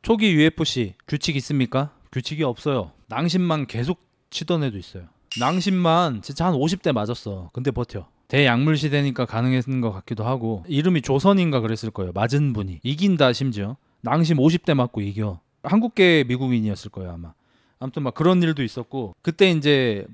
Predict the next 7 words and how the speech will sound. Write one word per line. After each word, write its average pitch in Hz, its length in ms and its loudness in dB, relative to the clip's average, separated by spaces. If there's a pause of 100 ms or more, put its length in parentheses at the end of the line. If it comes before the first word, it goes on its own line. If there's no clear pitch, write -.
(160)
복서하고 196 560 4
레슬러가 131 480 0
붙어요. 107 380 -6 (100)
어떻게 175 280 2
될 156 100 0
것 127 100 -2
같습니까? 104 440 -8